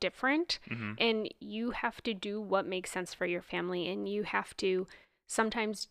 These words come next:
Speaker 1: change roles for sure.
Speaker 2: Yeah.
Speaker 1: And if that is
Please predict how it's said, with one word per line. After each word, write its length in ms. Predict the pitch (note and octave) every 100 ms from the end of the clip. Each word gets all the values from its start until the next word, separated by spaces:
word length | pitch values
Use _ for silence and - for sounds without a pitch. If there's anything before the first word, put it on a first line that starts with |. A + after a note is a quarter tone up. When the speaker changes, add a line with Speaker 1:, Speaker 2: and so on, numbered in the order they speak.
| _
Speaker 1:
change 380 | - G3 A3 -
roles 380 | F3+ F3 G3 -
for 100 | F#3+
sure. 580 | F3+ - - A#3 - G#3+ -
Speaker 2:
Yeah. 240 | G3 A#2 -
Speaker 1:
And 340 | G#3 G3+ G3+ -
if 220 | G3 - -
that 360 | G3 G3 G3+ - _ _ _ _
is 640 | G#3 G#3 G3 G3+ G3 -